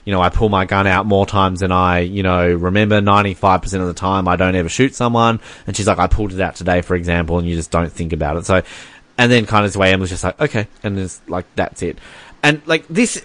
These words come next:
this is where I have to say, 'cause, like, the next time we're gonna be talking about Emily, oh, it's fucking Snowblind, woohoo! But, like, the thing that, this is where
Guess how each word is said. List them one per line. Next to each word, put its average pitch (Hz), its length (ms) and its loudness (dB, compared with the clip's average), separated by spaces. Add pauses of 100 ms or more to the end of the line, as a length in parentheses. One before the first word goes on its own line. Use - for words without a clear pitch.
this 208 260 -2
is 208 160 -2
where 175 160 4
I 143 60 4
have 139 140 -2
to 131 60 -4
say, 98 220 0
'cause, 117 160 -2
like, 123 220 0
the 117 80 0
next 208 220 0
time 320 180 2
we're 262 80 0
gonna 269 120 4
be 277 80 0
talking 247 260 2
about 226 180 4
Emily, 170 360 4
oh, 233 460 6
it's 208 140 0
fucking 220 240 0
Snowblind, 131 800 0
woohoo! 147 520 2 (320)
But, 180 160 2 (220)
like, 170 340 -4 (220)
the 185 160 0
thing 247 400 -2
that, 190 180 2
this 202 160 -2
is 196 160 -2
where 170 460 4